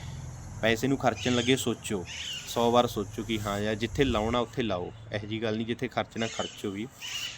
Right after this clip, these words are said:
ਪਰ ਜਿਹੜੇ ਆਪਾਂ ਫਾਲਤੂ ਖਰਚੇ ਕਰਦੇ ਆ ਉਹਨਾਂ 'ਤੇ ਹਮੇਸ਼ਾ ਕੰਟਰੋਲ ਰੱਖਣਾ ਚਾਹੀਦਾ।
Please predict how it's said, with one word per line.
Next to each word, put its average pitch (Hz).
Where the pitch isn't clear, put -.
ਪਰ 143
ਜਿਹੜੇ 139
ਆਪਾਂ 160
ਫਾਲਤੂ 110
ਖਰਚੇ 127
ਕਰਦੇ 113
ਆ -
ਉਹਨਾਂ 123
'ਤੇ 127
ਹਮੇਸ਼ਾ 113
ਕੰਟਰੋਲ 101
ਰੱਖਣਾ 95
ਚਾਹੀਦਾ। 87